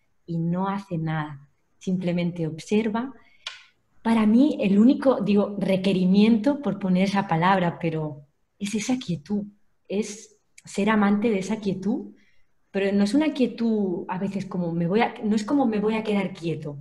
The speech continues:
Es una quietud de la mente, del corazón, de,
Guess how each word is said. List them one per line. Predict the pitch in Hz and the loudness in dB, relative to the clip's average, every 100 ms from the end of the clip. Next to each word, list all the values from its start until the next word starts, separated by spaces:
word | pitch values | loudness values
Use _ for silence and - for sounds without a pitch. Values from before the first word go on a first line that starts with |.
| 143 _ _ _ _ _ - - _ _ _ _ _ _ _ _ _ _ _ _ _ - | -16 _ _ _ _ _ -18 -18 _ _ _ _ _ _ _ _ _ _ _ _ _ -10
Es | 208 | 0
una | 254 294 294 | 2 2 0
quietud | 226 208 214 226 269 349 - - | -2 -2 -2 0 0 0 -6 -12
de | - 202 | -4 -2
la | 180 175 | 0 0
mente, | 180 247 269 | 2 2 2
del | 208 185 | 0 0
corazón, | - 180 165 - 202 247 254 202 170 | -2 -2 -2 -2 0 2 2 0 -2
de, | 165 170 165 - - | -2 -2 -4 -12 -20